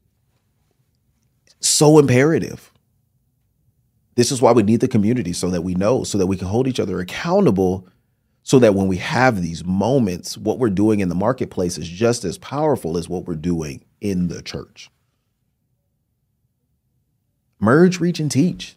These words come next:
That's what we wanna do. We wanna merge, reach, and teach. I, I love this scripture because it's so, like, you would just read over it. And there's so many more people in the Bible who worked. The disciples worked. Jesus found them while they were working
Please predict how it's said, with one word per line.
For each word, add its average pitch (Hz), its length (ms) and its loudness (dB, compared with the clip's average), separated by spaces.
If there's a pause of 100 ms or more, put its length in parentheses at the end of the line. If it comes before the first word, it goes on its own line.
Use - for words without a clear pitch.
That's - 120 -8
what 170 100 4
we 185 80 4
wanna 185 220 4
do. 160 320 2 (500)
We 113 80 2
wanna 160 200 6
merge, 147 260 6
reach, 135 180 4
and 123 120 2
teach. - 260 0 (100)
I, 139 220 2
I 131 80 8
love 131 360 6
this 139 140 0
scripture 120 320 -2
because 104 300 2
it's 107 160 -2
so, 120 260 4
like, 104 300 -2
you 104 160 0
would 123 140 -4
just 131 200 -4
read 110 580 4 (440)
over 104 360 2
it. - 160 -12 (1080)
And 123 140 8
there's 117 160 4
so 143 320 6
many 143 400 2 (240)
more 120 440 8
people 123 520 2
in 107 180 4
the 98 80 0
Bible 107 600 0
who 147 80 4
worked. 120 640 4
The 139 80 6
disciples 175 560 4
worked. 156 460 2
Jesus 175 440 2
found 175 300 4
them 156 140 4
while 151 160 4
they 170 120 6
were 160 140 4
working 101 640 0